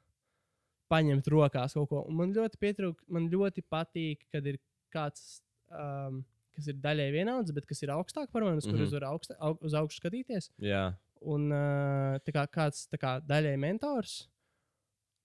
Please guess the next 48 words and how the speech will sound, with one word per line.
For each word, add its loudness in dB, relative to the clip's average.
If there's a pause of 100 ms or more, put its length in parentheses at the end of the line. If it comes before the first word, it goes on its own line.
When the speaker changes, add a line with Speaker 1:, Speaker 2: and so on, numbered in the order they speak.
Speaker 1:
kurš -4
ir -10
tāds -8
traks 2
un 0
interesants 0
un -4
tāds -6
aizraujošs 2
cilvēks, 2
un -4
es -8
gribu, -8
o, 0 (100)
un 2
es 0
gribu 2
viņam -2
tikt -2
līdzi, 0
ķip. -8 (260)
Speaker 2:
Jā. 2
Speaker 1:
Un 2
es 2
pagaidām 0
neesmu 0
saticis -4
tādus -6
dombiedrus -4
universitātē. -8
Tas -8
man 0
bišķiņ -4
pietrūkst. -6
Speaker 2:
Jā, 4 (160)
tas -10
ir -12
ļoti -6
interesanti. -12
Man -4
arī -4 (180)
vienmēr -4
viscaur -6
dzīvē -4
bijuši -8
tādi -10
cilvēki. 4
Speaker 1:
Mhm. -4